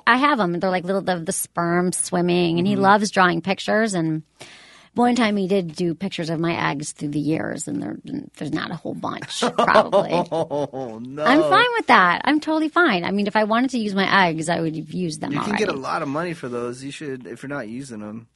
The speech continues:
Speaker 1: I
Speaker 2: you should
Speaker 1: could
Speaker 2: sell
Speaker 1: have.
Speaker 2: 'em.
Speaker 1: I could have. I'm, now I'm not, like, top
Speaker 2: <laughs>
Speaker 1: list. Like, now I can't sell 'em for ten thousand bucks or whatever kids do in college. Don't
Speaker 2: Damn
Speaker 1: do that.
Speaker 2: it.
Speaker 1: Yeah.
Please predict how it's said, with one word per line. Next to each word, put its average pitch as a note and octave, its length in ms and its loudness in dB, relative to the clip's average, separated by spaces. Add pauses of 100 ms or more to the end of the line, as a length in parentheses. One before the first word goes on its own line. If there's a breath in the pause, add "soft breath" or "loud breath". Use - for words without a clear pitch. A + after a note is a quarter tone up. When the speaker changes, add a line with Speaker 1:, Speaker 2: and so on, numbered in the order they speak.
Speaker 1:
I F#3+ 100 2
Speaker 2:
you G#3 40 2
should - 60 -6
Speaker 1:
could E4 220 4
Speaker 2:
sell G#4+ 60 6
Speaker 1:
have. F3+ 260 4
Speaker 2:
'em. - 60 2
Speaker 1:
I G#3 60 4
could F4 300 2
have. E3+ 320 2
I'm, G3+ 240 -2
now A#3+ 340 4
I'm A3 160 4
not, A3 280 2
like, G3 200 -2
top F#3 300 2
Speaker 2:
<laughs> - 20 -12
Speaker 1:
list. F3 500 0
Like, F#3+ 140 2
now G#3+ 220 6
I A#3+ 100 6
can't A#3+ 300 -2
sell G3+ 180 6
'em G3+ 100 2
for F#3+ 80 2
ten F3 200 2
thousand E3 260 0
bucks - 300 -8
or E3+ 60 -6
whatever D#3+ 280 -6
kids - 360 -8
do - 180 -6
in - 80 -4
college. - 400 -10
Don't - 100 -4
Speaker 2:
Damn - 220 -4
Speaker 1:
do - 60 -6
that. - 140 -6
Speaker 2:
it. C3 180 -14 (480 soft breath)
Speaker 1:
Yeah. B2 240 -10